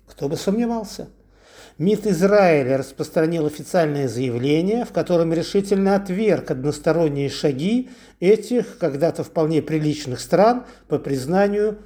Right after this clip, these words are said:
палестинской государственности. Вслед за политическими гигантами подтянулась Португалия, объявив о признании никогда не существовавшего государства.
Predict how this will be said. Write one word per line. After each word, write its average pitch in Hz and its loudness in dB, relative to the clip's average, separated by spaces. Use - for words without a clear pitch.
палестинской 156 0
государственности. 139 -2
Вслед 208 4
за 226 4
политическими 196 -2
гигантами 147 0
подтянулась 247 -2
Португалия, 202 0
объявив 202 -4
о 196 0
признании 190 2
никогда 143 0
не 254 0
существовавшего 180 -2
государства. 160 0